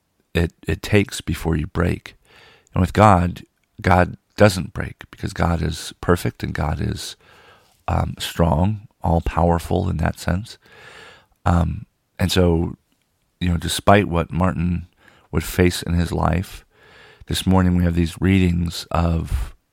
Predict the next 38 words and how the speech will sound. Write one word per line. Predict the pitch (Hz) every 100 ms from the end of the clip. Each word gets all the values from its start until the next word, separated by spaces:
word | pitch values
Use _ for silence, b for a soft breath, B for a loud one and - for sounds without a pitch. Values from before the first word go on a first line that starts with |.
| _ _
you | 87
know, | 85
just | 82 - -
really | 87 95
bold | 82 90 87 90 85
encouragement, | 82 - 90 90 - - - - B B B B B B -
um, | 87 82 - - _ -
not | 87 92 95 - _ _ _ -
an | 87
evasion | 85 85 101 131 87 -
of | 73
the |
past. | - - - 92 - - b b b b b b -
Um, | 85 82
you | 82
know, | 87
in |
the | 87
psalm, | 82 - 92 90 87
it | -
talks | 82 82
about, | - 82 80 - _
you | - 85
know, |
"I've, | 82 82 - -
I've | 82 80 - _ -
left | 98 101 -
you |
for | - 82
a |
time, | 80 - 85 85
but | 80 -
now | - 85 80
I | 80
will | 76
return." | 76 73 - 87 87 82 - B B B B B B -
Um, | 82 85 82 80 98 _ _ _ _ _ -
but | 90 90 87